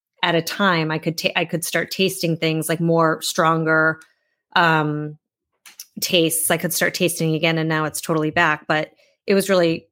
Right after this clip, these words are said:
kinda scary for a while. And same with the smell. I think my smell isn't a hundred percent back yet, but it's definitely back, but it's not, like, perfect, but it's getting there. Um, and it was funny. I went to my dentist the other day and I asked him, because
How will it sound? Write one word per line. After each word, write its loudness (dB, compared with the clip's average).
kinda 0
scary 2
for 0
a 2
while. 2
And 0
same 0
with -4
the -4
smell. 2
I 2
think 0
my 4
smell 2
isn't -2
a -2
hundred -4
percent 0
back 2
yet, 2
but 4
it's -4
definitely 0
back, 2
but 0
it's -4
not, 0
like, -4
perfect, 0
but 4
it's 0
getting 0
there. 0
Um, 2
and 4
it 2
was -2
funny. 2
I 2
went 0
to -6
my 0
dentist 0
the 2
other 0
day 0
and -2
I -2
asked 0
him, 0
because -2